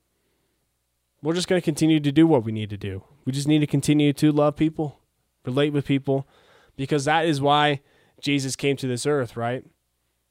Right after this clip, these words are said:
It's to show people how to love, to show people the truth about God, to show people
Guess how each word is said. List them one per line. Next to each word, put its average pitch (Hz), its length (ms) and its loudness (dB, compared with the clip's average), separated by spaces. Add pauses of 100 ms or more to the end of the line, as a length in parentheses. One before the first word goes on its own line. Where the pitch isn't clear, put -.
(880)
It's 127 160 -12
to 131 40 -8
show 151 340 0
people 143 480 0
how 135 300 -6
to 143 80 -4
love, 131 600 -6
to 131 80 -10
show 156 340 0
people 151 640 0 (260)
the 113 100 -12
truth 147 300 -2
about 131 300 -4
God, 120 400 -6
to 131 80 -10
show 156 320 -2
people 151 720 -2